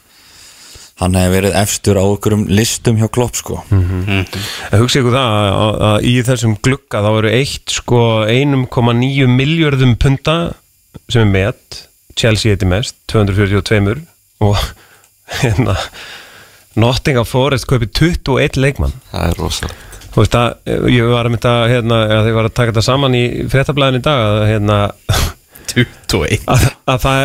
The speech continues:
Speaker 2: það munar í rauninni einhverjum, einhverju korter eða þeir hefðu keypt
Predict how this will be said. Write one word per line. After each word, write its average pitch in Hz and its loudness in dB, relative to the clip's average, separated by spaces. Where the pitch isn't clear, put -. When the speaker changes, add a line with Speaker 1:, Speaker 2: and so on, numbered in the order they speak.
Speaker 2:
það 139 2
munar 151 0
í 143 0
rauninni 147 2
einhverjum, 135 0
einhverju 120 0
korter 160 2
eða 135 2
þeir 127 4
hefðu 127 0
keypt - -2